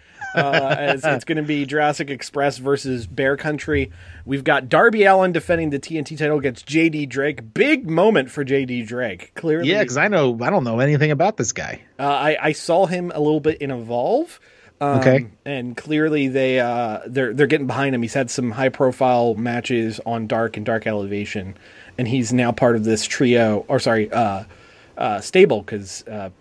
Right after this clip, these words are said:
Speaker 1: Pretty Peter Avalon's in it. So Peter Avalon, the Hollywood Hunk,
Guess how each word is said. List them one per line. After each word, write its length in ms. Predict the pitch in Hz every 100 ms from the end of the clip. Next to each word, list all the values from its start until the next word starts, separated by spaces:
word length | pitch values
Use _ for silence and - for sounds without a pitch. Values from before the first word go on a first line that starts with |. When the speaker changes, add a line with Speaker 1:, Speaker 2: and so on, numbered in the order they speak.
| _
Speaker 1:
Pretty 220 | - 147
Peter 320 | 127 131 117
Avalon's 420 | 117 147 120 107 107
in 100 | 95
it. 120 | 92
So 180 | 117 104 - _ _ _
Peter 220 | 180 170
Avalon, 440 | 147 147 143 139 135
the 80 |
Hollywood 360 | 120 147 143 123
Hunk, 380 | 135 131 -